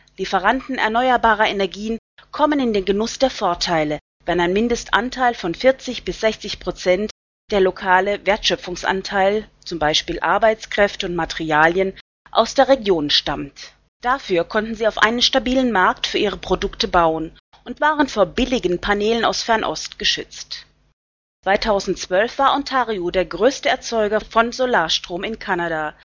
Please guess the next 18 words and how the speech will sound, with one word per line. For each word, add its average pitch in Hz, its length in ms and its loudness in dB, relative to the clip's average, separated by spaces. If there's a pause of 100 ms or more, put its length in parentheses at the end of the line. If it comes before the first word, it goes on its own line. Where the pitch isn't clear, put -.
(220)
und 392 240 -4
zweitausenddreizehn 220 1000 0
war 214 100 2
in 196 80 0
der 196 80 0
Provinz 196 520 -4
nur 254 140 2
noch 254 260 0
ein 262 300 2
Kohlekraftwerk 180 960 2
am 214 120 -2
Netz. - 500 -10 (380)
Zweitausendvierzehn 226 1080 2
waren 190 260 0
etwa 190 260 -6
einunddreißigtausend 190 1200 0
Arbeitsplätze 190 640 0
entstanden 233 640 -2